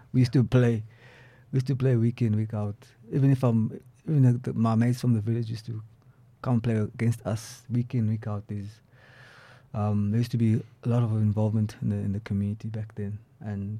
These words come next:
that faded away. I, I don't know when, I don't know how. Maybe it was, uh, funds or whatever, but it just faded away for, for a long time. Um, and I think,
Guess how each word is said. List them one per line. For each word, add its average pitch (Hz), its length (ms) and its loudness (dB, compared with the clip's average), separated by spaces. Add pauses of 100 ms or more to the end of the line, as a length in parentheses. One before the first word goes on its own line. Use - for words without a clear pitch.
that 117 200 -6
faded 123 280 0
away. 107 280 -2 (200)
I, - 200 -8
I - 20 0
don't 139 100 0
know 143 60 2
when, 113 400 0
I 123 60 -6
don't 120 120 -2
know 110 120 0
how. 110 400 0 (600)
Maybe 120 180 0
it 123 100 -4
was, 110 140 -4 (280)
uh, 107 280 -4 (200)
funds 113 340 0
or 104 80 -4
whatever, 104 300 -4
but 92 200 -8 (200)
it - 60 -12
just 113 180 -6
faded 117 260 0
away 107 200 0
for, 101 260 -4
for 101 380 -4
a 95 40 -4
long 104 200 0
time. 98 240 -6 (200)
Um, 95 540 -4 (500)
and 110 120 -4
I - 20 -6
think, 120 260 -2